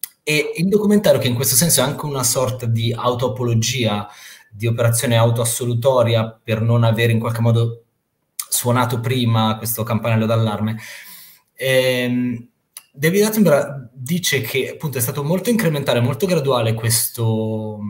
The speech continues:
questo processo, e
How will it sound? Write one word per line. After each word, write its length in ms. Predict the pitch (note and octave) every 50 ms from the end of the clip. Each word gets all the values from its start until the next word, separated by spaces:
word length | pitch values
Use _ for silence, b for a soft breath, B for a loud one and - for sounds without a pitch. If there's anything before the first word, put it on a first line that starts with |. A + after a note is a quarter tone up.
| G2+ G2 G2 F#2+ _ _ _ _ _ _ - - _ _ _ _ _ _ _ _ - - _ _
questo 260 | - A#2+ A#2 A#2 A#2
processo, 680 | A2+ B2+ A#2 A2 - C3 C3 - - - - C#3 C3+ C3+ B B B B B B B B B B _
e 500 | - F#3 D#3+ - - - - - _